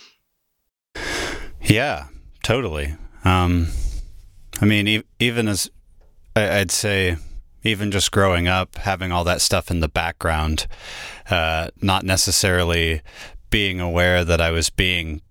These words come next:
taught something specific about how relationships should work, but just, just kind of the, all the background noise of, of, uh, growing up the way I did, I, I think it kind of instilled at least a strong sense of, uh,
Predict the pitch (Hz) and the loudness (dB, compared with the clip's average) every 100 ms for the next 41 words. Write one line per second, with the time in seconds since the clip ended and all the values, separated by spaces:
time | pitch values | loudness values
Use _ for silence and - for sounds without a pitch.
0 | _ - 95 90 - - 78 85 82 78 | _ -2 0 0 -2 -2 0 0 0 0
1 | - 87 - 85 - 80 82 85 80 78 | 0 0 0 0 0 0 0 0 -2 0
2 | 85 78 80 80 80 - 76 - 76 - | 0 2 2 2 2 0 0 0 0 0
3 | 80 78 85 82 - - - 85 78 - | 0 2 2 0 -2 -2 0 0 0 -2
4 | - - - - - - - - 104 - | -6 -14 -12 -10 -12 -14 -6 0 0 0
5 | 92 80 - _ - 85 - 92 87 85 | -2 -4 -8 _ -4 -4 -2 -2 0 -2
6 | 76 85 - 95 80 80 82 80 82 73 | -2 -2 0 -2 0 2 2 2 2 0
7 | - - - - 80 76 - 82 76 76 | -2 -4 -4 2 2 2 0 2 2 2
8 | 78 - - - - - - - 87 80 | 0 -2 -6 -18 -20 -20 -4 0 2 2
9 | 80 82 - _ 95 82 82 80 78 87 | 0 -2 -4 _ 0 2 2 2 0 2
10 | 82 78 90 82 87 82 82 92 85 95 | 0 0 0 0 2 2 2 0 0 0
11 | - 85 78 82 80 - - 87 85 80 | 0 0 0 0 2 2 2 2 2 2
12 | 85 - - - - - - - 175 202 | 0 -2 -4 -12 -14 -10 -4 -4 0 -2
13 | 196 - 95 - - 95 92 82 - 92 | 0 -2 0 0 2 2 2 2 2 0
14 | 85 - 85 80 73 85 78 76 73 | 0 0 0 0 2 4 4 2 0